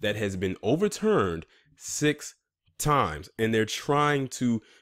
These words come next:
just toss it out because basically they're saying that they're, that this is a weak case. They have n-, they, they're wasting time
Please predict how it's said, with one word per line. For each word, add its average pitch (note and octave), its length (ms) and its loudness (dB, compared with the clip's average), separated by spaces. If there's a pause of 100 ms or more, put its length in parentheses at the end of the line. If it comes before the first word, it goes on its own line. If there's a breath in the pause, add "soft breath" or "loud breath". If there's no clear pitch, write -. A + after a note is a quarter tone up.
just A2+ 260 -2
toss B2+ 360 0
it C3 80 2
out A2 200 2
because A2 320 2
basically A2 480 0
they're G2 140 2
saying B2 480 0
that F#2+ 260 -2
they're, G#2 160 2 (120)
that G2 240 -2
this G#2+ 120 -2
is G2 80 -4
a F#2+ 60 4
weak G#2+ 240 -2
case. A#2 340 -4
They G#2 200 -4
have G#2 180 0
n-, G2 140 -4 (100)
they, G2+ 220 0 (100)
they're G2 160 -2
wasting A2 440 -2
time A#2 420 -2